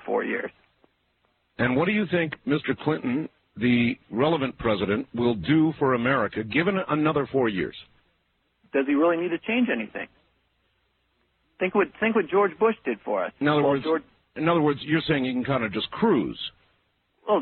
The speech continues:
Speaker 1: do you not agree things are going relatively well for the United States right now compared to four years ago?
Speaker 2: Um,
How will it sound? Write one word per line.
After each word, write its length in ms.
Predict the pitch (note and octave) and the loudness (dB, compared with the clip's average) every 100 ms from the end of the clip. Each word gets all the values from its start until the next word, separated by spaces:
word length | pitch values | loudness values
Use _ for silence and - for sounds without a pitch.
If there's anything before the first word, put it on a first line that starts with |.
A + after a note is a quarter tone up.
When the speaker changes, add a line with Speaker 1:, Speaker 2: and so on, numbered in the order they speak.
| B2 | 0
Speaker 1:
do 60 | |
you 180 | D#3 D3+ | -6 0
not 200 | D3+ D#3 | 2 2
agree 280 | C#3+ C3+ D#3+ - | 2 0 -2 -2
things 200 | D3 C3 | -6 -2
are 60 | C3 | 0
going 280 | C#3 C3+ | 2 2
relatively 500 | C3 C3 B2+ B2+ B2 | 2 2 2 -2 -2
well 360 | B2 A#2+ A#2+ D3 | -2 2 2 0
for 100 | - | -2
the 60 | C3 | -4
United 300 | B2+ B2+ B2 | -2 -2 -4
States 240 | - C3+ D3+ | -2 -2 0
right 140 | D3+ | -2
now 140 | D#3+ F3 | -2 -4
compared 400 | - - B2+ A2+ | -4 -6 -6 -6
to 60 | A#2 | -8
four 180 | D3+ C#3 | -6 -4
years 240 | A#2+ A#2+ C#3 | -2 -2 -4
ago? 260 | D3 D#3+ G3 - _ _ _ _ _ _ _ _ _ _ _ _ _ - | -2 -2 -2 -6 _ _ _ _ _ _ _ _ _ _ _ _ _ -2
Speaker 2:
Um, 400 | E3 E3+ E3 E3 | 2 2 2 -2